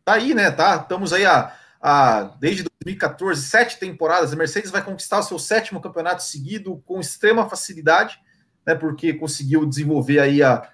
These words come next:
a, os motores híbridos melhor que, melhor do que todo mundo, e não só os motores, mas o carro como um todo. Ah, as outras equi-, as outras equipes, as outras fornecedoras, por exemplo, a Honda,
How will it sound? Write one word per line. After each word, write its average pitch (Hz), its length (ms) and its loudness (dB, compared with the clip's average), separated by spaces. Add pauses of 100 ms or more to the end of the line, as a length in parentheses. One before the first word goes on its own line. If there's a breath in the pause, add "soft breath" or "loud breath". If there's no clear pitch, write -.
(120)
a, 127 200 0
os 123 140 -2
motores 151 480 2
híbridos 143 280 -4
melhor 147 320 0
que, 156 160 -12
melhor 151 420 4
do 147 60 -4
que 143 120 -12
todo 160 260 -4
mundo, 220 320 -6 (280)
e 120 240 -20
não 160 160 0
só 156 260 0
os 127 100 -2
motores, 139 400 0
mas 113 340 -4
o - 80 -20
carro 143 360 0
como 151 200 -6
um 143 80 -6
todo. 220 280 4 (460 soft breath)
Ah, 190 340 4 (360)
as 233 180 4
outras 233 260 4
equi-, 226 260 -2
as 170 160 0
outras 208 280 -2
equipes, 190 540 -6
as 147 60 -6
outras 196 260 -4
fornecedoras, 160 580 0
por 170 80 -6
exemplo, 156 260 -2
a 160 60 2
Honda, 139 500 -2